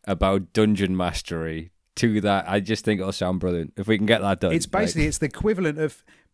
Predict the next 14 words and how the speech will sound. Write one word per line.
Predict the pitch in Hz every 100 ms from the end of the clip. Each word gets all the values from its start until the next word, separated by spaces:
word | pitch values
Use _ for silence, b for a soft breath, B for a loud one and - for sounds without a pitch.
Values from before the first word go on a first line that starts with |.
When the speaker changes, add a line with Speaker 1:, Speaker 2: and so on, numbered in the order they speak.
| -
Speaker 2:
because | 156 202
he | 226
takes, | 190 202 165
he's | - - 165
taking | - 196 - 175
the, | 156 160 151 -
the | 127 139
universe | 131 175 160 127 110 -
away | 107 104
that | 113
they've | 117 113
all | 113
been | 113
playing. | 101 131 117